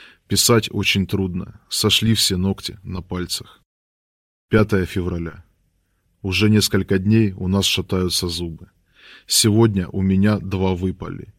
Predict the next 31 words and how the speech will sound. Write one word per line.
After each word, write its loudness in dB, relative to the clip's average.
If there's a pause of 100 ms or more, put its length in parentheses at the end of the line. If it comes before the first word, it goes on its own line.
(240)
Дёсны 2
кровоточат, -2
и -4
я 6
не 4
могу 2
остановить -4
кровь. -10 (520)
Она 4
течёт 0
медленно, 2
но -8
постоянно. -6 (300)
Хью 2
говорит, 4
что -2
это 0
очень -2
плохо, -8
но -2
подойти 4
ко -2
мне 4
не 4
может, 2
потому -2
что -2
лежит -2
у -14
противоположной -2
стены. -8